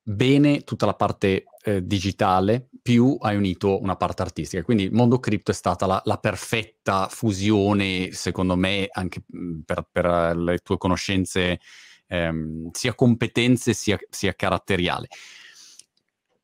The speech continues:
Tu vedi una community di, di persone che acquistano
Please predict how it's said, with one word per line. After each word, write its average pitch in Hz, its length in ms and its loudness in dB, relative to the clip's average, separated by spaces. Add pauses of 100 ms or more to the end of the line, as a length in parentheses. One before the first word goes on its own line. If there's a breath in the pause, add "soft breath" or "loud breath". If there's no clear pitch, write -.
(280)
Tu 247 400 6
vedi 95 720 0
una 113 260 2
community 113 720 2
di, 95 180 -2 (160)
di 101 240 -4
persone 110 440 0
che - 100 -4
acquistano 95 1080 0